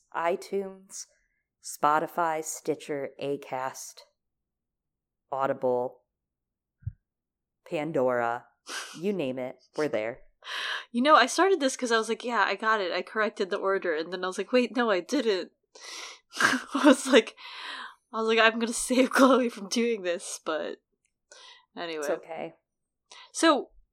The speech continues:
Speaker 2: somewhere else that you can find us is also on our Patreon,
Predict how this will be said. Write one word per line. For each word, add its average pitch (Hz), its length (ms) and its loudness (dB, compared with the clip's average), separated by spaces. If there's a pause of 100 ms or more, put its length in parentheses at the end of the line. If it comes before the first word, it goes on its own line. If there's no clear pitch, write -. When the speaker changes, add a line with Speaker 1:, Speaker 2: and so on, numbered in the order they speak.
(880)
Speaker 2:
somewhere 311 280 4
else 254 260 8
that 190 120 -10
you 190 80 -8
can 196 140 -8
find 185 240 -4
us 190 140 -8
is 220 100 -6
also 226 320 0
on 240 240 -2
our 262 240 2
Patreon, 185 840 -2